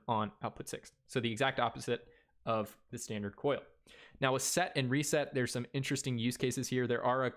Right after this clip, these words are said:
a couple other types of coils that we won't talk about today. Um, but with set and reset, what's happening is when we're receiving power flow from the left-hand side, we will set,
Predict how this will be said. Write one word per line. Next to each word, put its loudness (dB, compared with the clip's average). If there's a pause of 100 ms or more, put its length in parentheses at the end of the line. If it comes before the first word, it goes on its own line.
(140)
a -2
couple 0
other 2
types 0
of -10
coils 0
that -2
we -2
won't -4
talk 0
about -6
today. 2 (420)
Um, 4
but 2
with 2
set 0
and 2
reset, 2
what's 0
happening 2
is 2 (1300)
when 2
we're 4
receiving 2
power 2
flow 2
from -2
the -2
left-hand 0
side, 2
we 2
will 2
set, 0